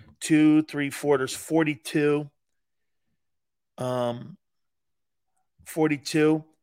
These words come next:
Edwards is gonna make seven. I mean, there's fifty million. Then you get to Seumalo. So that's sixty-two million dollars with those five players.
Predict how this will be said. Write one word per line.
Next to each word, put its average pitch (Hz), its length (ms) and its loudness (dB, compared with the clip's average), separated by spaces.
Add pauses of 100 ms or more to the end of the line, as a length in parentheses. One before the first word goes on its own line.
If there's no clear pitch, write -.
(100)
Edwards 147 360 0
is 123 120 -12
gonna 135 240 -4
make 123 280 -8
seven. 147 680 -2
I - 600 -20
mean, 139 160 -6
there's 170 200 -4
fifty - 600 -2
million. 156 420 0
Then 156 520 4
you 165 80 -4
get 156 220 0
to 139 80 -12
Seumalo. 147 680 -2 (360)
So 170 460 2 (420)
that's 226 260 2
sixty-two 233 920 -4
million 180 420 0
dollars 143 460 0
with 113 200 -18
those 143 220 -4
five 135 480 -6
players. 139 480 -6